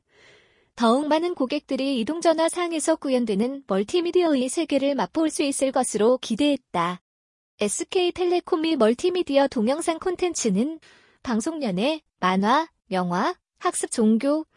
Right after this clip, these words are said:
뉴스, 음악, 오디오북 등 일곱 개 카테고리로 나뉘어져 제공되는데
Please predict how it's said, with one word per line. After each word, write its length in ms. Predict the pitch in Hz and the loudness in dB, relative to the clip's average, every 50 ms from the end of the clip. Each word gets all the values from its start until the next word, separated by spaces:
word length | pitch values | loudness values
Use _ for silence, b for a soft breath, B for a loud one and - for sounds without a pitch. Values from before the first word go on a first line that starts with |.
| B B B B B B B B B B | B B B B B B B B B B
뉴스, 520 | 214 233 233 - - 277 285 294 254 - - _ _ _ | -2 -2 -2 -2 -2 -2 0 0 0 -2 -4 _ _ _
음악, 340 | 190 202 202 214 240 285 311 - _ _ | 0 2 2 4 2 2 -2 -4 _ _
오디오북 580 | - 214 220 226 311 320 311 302 269 285 262 - | -2 -2 -2 0 0 -2 -2 -2 -2 -4 -8 -6
등 320 | - 320 330 302 208 - - _ _ _ | -6 -6 -4 -4 -8 -8 -10 _ _ _
일곱 340 | 214 220 226 - 330 320 | -4 -4 -2 -2 -4 -2
개 140 | - 359 349 - | 0 0 -2 0
카테고리로 720 | - - 359 - - 330 320 - 311 302 302 294 311 311 | 0 -2 -2 0 0 -2 0 0 0 0 2 0 0 0
나뉘어져 560 | 262 208 196 208 233 277 285 294 - 302 302 | 0 2 2 2 4 4 2 2 4 2 2
제공되는데 920 | 302 - 220 190 240 254 269 277 269 233 226 196 180 202 233 277 302 294 | 2 0 -2 -2 0 -2 0 0 0 0 0 0 0 2 2 2 2 2